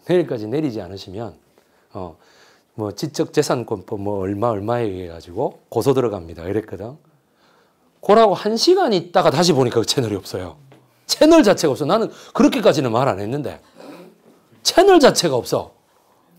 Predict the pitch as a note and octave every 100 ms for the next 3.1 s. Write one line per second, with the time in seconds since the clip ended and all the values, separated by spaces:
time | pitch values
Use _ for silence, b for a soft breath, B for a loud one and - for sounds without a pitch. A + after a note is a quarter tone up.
0 | _ _ - - G#3 D#3+ D#3+ C3+ b b
1 | b b b b - E3 E3+ E3+ D#3+ B2+
2 | B2 F#3 - G#3+ F#3 C#3 C3 - F#2 A2
3 | D#2+